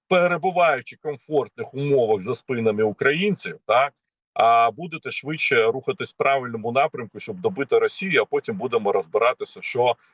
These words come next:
е, де і як. Там, да, як реформи виконуються, і, е, класні ознаки мирного життя в ситій Європі.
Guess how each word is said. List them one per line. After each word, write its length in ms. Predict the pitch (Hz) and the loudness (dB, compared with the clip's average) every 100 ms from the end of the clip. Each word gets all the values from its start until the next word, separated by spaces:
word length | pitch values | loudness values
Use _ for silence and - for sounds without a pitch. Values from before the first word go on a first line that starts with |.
| _ | _
е, 220 | - 104 101 | 0 0 2
де 260 | 123 117 | -2 -2
і 140 | 117 110 | -2 0
як. 280 | 110 71 - - | 0 0 -2 -4
Там, 160 | 90 | -4
да, 200 | 85 117 | 0 0
як 220 | 110 107 | 0 -4
реформи 500 | 101 87 160 170 147 | -10 -6 -2 0 0
виконуються, 800 | 120 120 - - 113 107 101 - | -4 -6 -2 -2 2 0 0 -4
і, 240 | 107 123 123 | -4 0 0
е, 80 | - _ _ - 104 101 | 0 _ _ 0 2 2
класні 500 | - 160 151 - 123 | 0 2 2 0 -8
ознаки 540 | 117 107 147 160 - 123 | -8 -4 2 2 0 -10
мирного 520 | 127 135 110 113 113 | -6 -6 0 0 0
життя 420 | - 113 - 143 | -4 -6 0 0
в 80 | 135 | 0
ситій 400 | - 120 101 117 | -6 -16 -14 -10
Європі. 640 | 107 131 110 90 - - | -4 0 2 0 -2 -10